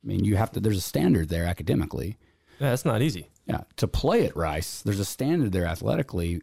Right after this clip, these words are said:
Speaker 1: and he's not the only one, but this is a lifestyle change that's hit them, so I like that. And when I talk about that, and J R, you can touch on this from the years and, and experience you have in working with so many draft picks, working with so many Division One players, and, and being on that side of select baseball to get them there. I mean,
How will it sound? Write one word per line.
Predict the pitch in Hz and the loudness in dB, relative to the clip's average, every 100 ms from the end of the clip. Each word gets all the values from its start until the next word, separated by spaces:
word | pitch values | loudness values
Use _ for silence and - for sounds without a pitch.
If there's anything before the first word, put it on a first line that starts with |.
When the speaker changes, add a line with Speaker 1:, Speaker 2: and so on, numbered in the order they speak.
| - | 0
Speaker 1:
and | |
he's | 104 139 | 2 4
not | 139 | 2
the | 107 | 2
only | 95 85 | 0 0
one, | 85 135 127 90 | 2 4 4 2
but | 82 95 90 - _ - _ | 0 -2 -2 -6 _ -20 _
this | - 170 | -12 -4
is | 202 120 | -2 0
a | |
lifestyle | 85 85 110 - - 76 78 87 | -2 -2 -2 -2 -4 -6 -6 -8
change | - 85 82 | -6 -4 -6
that's | 85 - | -8 -8
hit | 101 | -8
them, | - 90 90 82 | -2 0 0 -2
so | - 80 | -4 -6
I | 80 | -4
like | 80 87 120 | -4 -4 -2
that. | - 87 - | -4 -6 -2
And | 110 104 95 92 - - - - | 0 2 2 0 -8 -20 -20 -2
when | 107 | -2
I | |
talk | 101 156 190 | 2 0 0
about | 85 85 | -2 -2
that, | 90 90 | 0 0
and | 87 | 0
J | 98 | 0
R, | 101 107 | 2 2
you | 101 | 0
can | 135 117 | -2 -4
touch | 90 - | -4 -2
on | 85 | -2
this | 85 90 | -2 -4
from | - 92 | 0 0
the | 87 | 2
years | 95 101 98 92 | 4 4 2 2
and, | 87 | -2
and | - 90 | -2 -2
experience | 85 - 107 95 90 | -2 0 2 4 2
you | 85 110 | 2 4
have | 101 87 85 | 4 2 0
in | 87 82 | 0 0
working | 95 113 107 90 | 0 0 0 0
with | 85 - - _ _ _ - | -2 -4 -12 _ _ _ -10
so | - 107 | 0 4
many | 107 95 | 4 4
draft | 90 90 85 | 2 0 0
picks, | 95 90 - | -2 -2 0
working | 101 104 | 0 2
with | |
so | - 104 | 2 2
many | 95 | 2
Division | 85 87 92 90 | 2 0 0 0
One | 85 | -2
players, | 87 95 98 92 | -2 0 2 2
and, | 85 | -2
and | - 90 85 | -2 -2 2
being | 120 170 139 | 4 6 4
on | 82 | 2
that | 80 | -2
side | - 80 80 | -4 -4 -4
of | 80 | -4
select | 78 82 82 | -6 -6 -4
baseball | 82 - 87 82 107 | -4 -4 -4 -4 -4
to | - | -6
get | 85 - | -2 -2
them | - 90 78 | -2 -4 -4
there. | 76 78 | -6 -6
I | - | -4
mean, | 92 90 85 | -2 0 -2